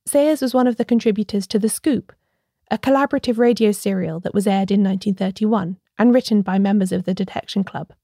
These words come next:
That story, too, was based on an actual murder case, the so-called Crumbles murders from nineteen twenty-four. All of which is to say, Sayers was no stranger to the interplay of fact and fiction when it came to murder and crime writing.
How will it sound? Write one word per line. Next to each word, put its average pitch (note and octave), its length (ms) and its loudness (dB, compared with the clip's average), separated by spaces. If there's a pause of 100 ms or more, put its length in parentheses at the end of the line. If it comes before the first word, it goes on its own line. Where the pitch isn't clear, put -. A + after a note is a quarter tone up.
(520)
That C4+ 180 0
story, G#3+ 400 2
too, G3+ 380 -2 (400)
was A#3+ 160 0
based G#3 260 0
on G3+ 80 2
an G3 100 2
actual F#3+ 300 -4
murder G3 300 0
case, - 420 -12 (460)
the G#3 100 -2
so-called G#3 540 2 (160)
Crumbles G3+ 560 0
murders F#3 500 -4 (180)
from G#3+ 220 2
nineteen F#3+ 320 0
twenty-four. F#3 640 -6 (560)
All E4+ 180 4
of B3 120 -2
which - 220 0
is A3 100 -2
to A3+ 100 -2
say, F#3 400 -4 (460)
Sayers C4+ 440 2
was A#3+ 200 2
no C4+ 240 4
stranger G#3 480 -2
to F#3+ 120 -10
the G#3 140 -2
interplay G#3 540 -2
of F#3 160 -4
fact - 400 -6
and A3 120 2
fiction F3+ 500 -4
when G#3+ 120 0
it - 80 -6
came G3 240 -2
to G3+ 120 -4
murder F3+ 320 -4
and F3 140 -6
crime G#3+ 280 2
writing. F#3+ 400 -8